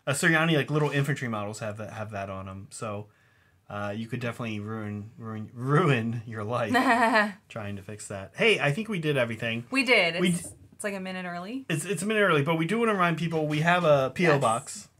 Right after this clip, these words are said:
Speaker 1: Yeah. Uh, we're excited to get some snail mail. Um,
Speaker 2: I'm excited to read it on air fil-, unfiltered.
Speaker 1: Yeah,
Speaker 2: That's
Speaker 1: I
Speaker 2: what
Speaker 1: think
Speaker 2: I'm
Speaker 1: we,
Speaker 2: excited
Speaker 1: is that
Speaker 2: about.
Speaker 1: what we're gonna do?
Speaker 2: I think so.
Speaker 1: Okay.
Speaker 2: When we get to the weird parts, we'll,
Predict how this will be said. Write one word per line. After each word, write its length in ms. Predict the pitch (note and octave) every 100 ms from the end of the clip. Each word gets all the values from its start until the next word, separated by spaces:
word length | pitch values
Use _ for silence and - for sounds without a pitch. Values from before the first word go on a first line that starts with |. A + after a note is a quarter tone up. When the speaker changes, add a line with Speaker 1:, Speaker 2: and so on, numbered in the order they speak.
| _ -
Speaker 1:
Yeah. 240 | B2 B2 C#3+ _ _ _ _ _ - - -
Uh, 180 | D3 B2+ C3
we're 120 | E3+
excited 260 | E3+ E3+
to 60 | D#3+
get 120 | D3+
some 120 | C#3 C3
snail 260 | C3 A#2
mail. 320 | A#2 A2+ A2 A#2 - D3+ - - _ B2+
Um, 540 | A#2 A#2 A2+ A2+ A2+ - _ - -
Speaker 2:
I'm 160 | C4
excited 440 | E4 E4 D4 C#4+ C4
to 100 | C4
read 160 | A#3+
it 80 | A#3
on 160 | A#3 A#3
air 160 | A3
fil-, 300 | A3+ F#3+ F3+ _
unfiltered. 640 | G3 A3 G#3 F3 F3 F#3 G3+ _ _ _ _
Speaker 1:
Yeah, 180 | D#3 D3+
Speaker 2:
That's 100 | C3+
Speaker 1:
I 40 | E3+
Speaker 2:
what 60 |
Speaker 1:
think 60 | G3+ G3
Speaker 2:
I'm 40 | D4
Speaker 1:
we, 40 |
Speaker 2:
excited 300 | G3+ E3+ D#3+
Speaker 1:
is 60 | D#3+
that 60 | D3
Speaker 2:
about. 80 | C#3+
Speaker 1:
what 60 | D3
we're 60 |
gonna 200 | D3 D3
do? 260 | D3 D3 F#3+
Speaker 2:
I 80 | E4+
think 180 | C#5+ -
so. 460 | - D3+ - - -
Speaker 1:
Okay. 400 | - C#3+ A#2+ C#3+ - - _ -
Speaker 2:
When 120 | A3
we 120 | A#3
get 160 | A#3+ A#3+
to 100 | C#4
the 120 | C4
weird 280 | A3 G3 G3
parts, 380 | G#3 G3 G3 -
we'll, 380 | F#3 F3+ F3